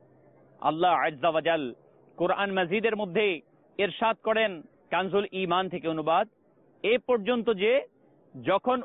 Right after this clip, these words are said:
উন্মুক্ত করা হবে ইয়াজুজ মাজুজকে এবং তারা প্রত্যেক উঁচু ভূমি থেকে ছুটে আসবে। প্রিয়, প্রিয় ইসলামী ভাইয়েরা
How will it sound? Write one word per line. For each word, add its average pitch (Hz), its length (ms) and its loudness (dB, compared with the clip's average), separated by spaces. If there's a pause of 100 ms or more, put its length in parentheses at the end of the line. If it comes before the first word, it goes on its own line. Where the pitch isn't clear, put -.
উন্মুক্ত 262 480 0
করা 208 320 4
হবে 196 400 2 (400)
ইয়াজুজ 170 640 2
মাজুজকে 143 760 -2 (360)
এবং 143 260 0
তারা 143 260 0
প্রত্যেক - 540 -4 (200)
উঁচু 269 260 0
ভূমি 254 280 2
থেকে 185 460 0 (180)
ছুটে 143 300 -4
আসবে। 98 400 -6 (560)
প্রিয়, 151 180 0
প্রিয় 139 220 -2
ইসলামী 135 300 -4
ভাইয়েরা 127 420 0